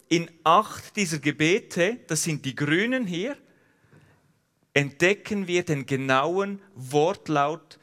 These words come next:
von Jesus, wie er gebetet hat. Und bezeichnenderweise sind fünf dieser acht Gebete in seinen letzten vierundzwanzig Stunden vor der Kreuzigung,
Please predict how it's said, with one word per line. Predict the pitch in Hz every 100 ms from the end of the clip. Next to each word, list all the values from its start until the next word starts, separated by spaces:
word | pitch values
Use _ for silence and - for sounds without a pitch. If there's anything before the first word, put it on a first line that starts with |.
| _ _
von | 147 127
Jesus, | 113 120 117 104 - - _ _
wie | 113 151 175
er | - 156
gebetet | 135 123 120 135 147 -
hat. | 90 _ - _ _ - - - -
Und | 131 120
bezeichnenderweise | 139 135 151 143 220 254 226 175 139 143 202 220 175
sind | 151 131
fünf | - 175 226 254 - - -
dieser | 175 170 -
acht | 156 185 - 156
Gebete | 135 139 170 - 180 175 - - -
in | 147
seinen | 151 143 139
letzten | 127 151 175 - 160
vierundzwanzig | 151 147 151 139 131 135 -
Stunden | - 135 151 131
vor | 120
der | 117 113
Kreuzigung, | - 104 101 117 98 92